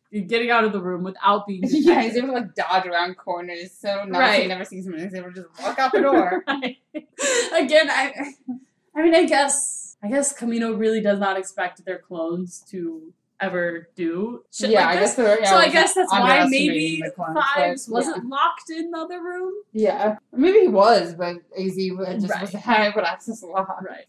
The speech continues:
Speaker 1: So Fives realizes that they will kill him, and A Z comes back, and, A-, you know, he basically says this whole thing is like, "There's no others like,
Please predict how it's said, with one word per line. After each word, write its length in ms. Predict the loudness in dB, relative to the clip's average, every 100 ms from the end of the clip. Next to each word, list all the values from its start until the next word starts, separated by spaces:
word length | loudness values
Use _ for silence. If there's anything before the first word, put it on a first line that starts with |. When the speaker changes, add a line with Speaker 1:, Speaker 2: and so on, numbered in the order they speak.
| -8
Speaker 1:
So 440 | 0 0 2 -2
Fives 360 | -2 0 0 -2
realizes 540 | -2 0 0 0 -4
that 180 | -4 -4
they 140 | -4
will 340 | -4 -2 -2 -4
kill 300 | -4 -4 -4
him, 320 | -8 -12 -14 -6
and 240 | -4 -4 -2
A 140 | -2 0
Z 240 | -4 -6
comes 280 | -4 -4 -6
back, 340 | -4 -4 -4 -8
and, 600 | -8 -6 -2 -4 -6 -12 -2
A-, 300 | 2 2 2 0
you 120 | 0
know, 140 | 2
he 60 | 2
basically 340 | 0 0 -4
says 220 | -2 -6
this 80 | -4
whole 140 | -4 -4
thing 80 | -6
is 80 |
like, 160 | -10 -10
"There's 160 | -8 -2
no 220 | -2 0
others 440 | 2 2 0 -2 -2
like, 260 | 0 0